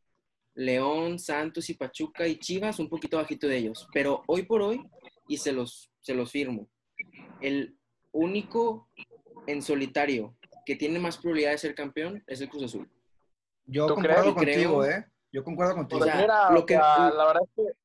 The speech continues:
Speaker 3: de un tiempo para acá, el Cruz Azul y su afición, los celestes, la máquina, pues,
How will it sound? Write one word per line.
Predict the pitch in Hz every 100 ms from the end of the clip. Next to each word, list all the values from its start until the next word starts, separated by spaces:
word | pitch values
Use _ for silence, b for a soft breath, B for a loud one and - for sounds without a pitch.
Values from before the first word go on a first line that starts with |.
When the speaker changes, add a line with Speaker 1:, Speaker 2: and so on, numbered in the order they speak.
| _
Speaker 3:
de | 185
un | 196
tiempo | 226 220 233
para | 233 175
acá, | 160 - 160 196
el | 220
Cruz | 170 156
Azul | 139 135 147 151 180 156
y |
su | 135
afición, | 135 135 127 139 143 160
los | 147
celestes, | - 127 131 156
la | 143
máquina, | 127 127 151 147
pues, | 131 - _